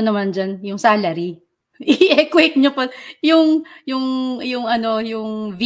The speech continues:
A o kaya, kung ano man yung ina-applyan nyo, lagi nyong i-equate dun sa task na sinasabi. Kung masyadong mataas at may, <laughs> may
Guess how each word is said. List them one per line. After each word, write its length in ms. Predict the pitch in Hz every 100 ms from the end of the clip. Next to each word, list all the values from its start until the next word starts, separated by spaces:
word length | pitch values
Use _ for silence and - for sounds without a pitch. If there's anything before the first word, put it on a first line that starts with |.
| 254
A 100 | 247 247 214
o 60 |
kaya, 320 | 247 220 208 -
kung 160 | - 240
ano 120 | 294
man 160 | 311 311
yung 160 | 320 311
ina-applyan 640 | 302 285 277 269 254 233
nyo, 260 | 226 214 208 _ _ -
lagi 240 | 269 285
nyong 160 | 294 294
i-equate 760 | 277 247 254 254 233 226 220 208
dun 180 | 233 247
sa 140 | 247 220 214 208 208 202 208
task 480 | 202 185 185 - _ _
na 160 | 214
sinasabi. 800 | 214 214 202 202 180 170 180 180 - - - - _
Kung 380 | 220 214 214 208
masyadong 480 | 208 247 311 339 349
mataas 640 | 330 330 392 220 214 220 220
at 100 | -
may, 240 | 208 220 - 233
<laughs> 140 | -
may 160 | 339